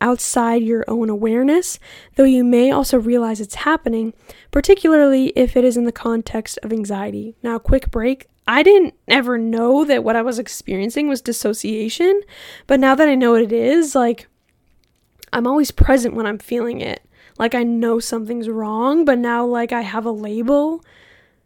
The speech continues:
for it, I think. Again, not trying to say that I have this, but, like, it sounds very similar to what I have, so it could very be, very well be a thing that I have. Um,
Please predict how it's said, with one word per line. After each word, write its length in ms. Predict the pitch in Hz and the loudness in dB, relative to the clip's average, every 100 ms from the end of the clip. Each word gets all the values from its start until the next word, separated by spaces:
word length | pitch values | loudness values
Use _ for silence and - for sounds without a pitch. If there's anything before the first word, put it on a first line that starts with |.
| _ _ _ | _ _ _
for 320 | _ 302 320 349 | _ 2 4 4
it, 240 | 381 381 _ _ _ - | 2 -2 _ _ _ -2
I 120 | 247 | -2
think. 560 | - 240 220 214 - _ | -2 -4 -4 -10 -20 _
Again, 420 | - 220 220 202 202 | -12 -8 -8 -8 -10
not 300 | 202 214 - | -10 -12 -10
trying 320 | 240 226 226 | -8 -6 -6
to 60 | |
say 240 | 202 - 226 | -8 -8 -6
that 120 | 226 | -4
I 60 | 220 | -6
have 280 | 214 240 | -4 -4
this, 180 | 233 220 | -4 -6
but, 180 | - 233 | -6 -6
like, 180 | 226 226 | -6 -6
it 120 | 233 | -8
sounds 340 | - 240 240 | -6 -4 -4
very 340 | 220 233 254 254 | -4 0 0 0
similar 480 | - - 254 269 269 | -2 0 2 2 2
to 100 | 285 | 2
what 120 | 269 | 2
I 100 | 262 | 4
have, 220 | 262 262 | 2 0
so 220 | - 233 | 0 0
it 180 | 233 220 | 0 -2
could 160 | - 214 | -4 -4
very 300 | 233 233 233 | -2 -2 -2
be, 380 | 208 226 220 - _ _ | -4 -6 -6 -10 _ _
very 240 | 269 277 | 2 4
well 180 | 247 226 | 4 2
be 140 | 220 226 | 0 -4
a 20 | |
thing 240 | - 226 | -4 -6
that 80 | 214 | -6
I 60 | 202 | -8
have. 260 | 196 - _ _ - - - - - - - _ _ - | -10 -14 _ _ -20 -20 -20 -20 -20 -20 -20 _ _ 0
Um, 560 | 302 277 262 247 240 | 2 4 2 0 -2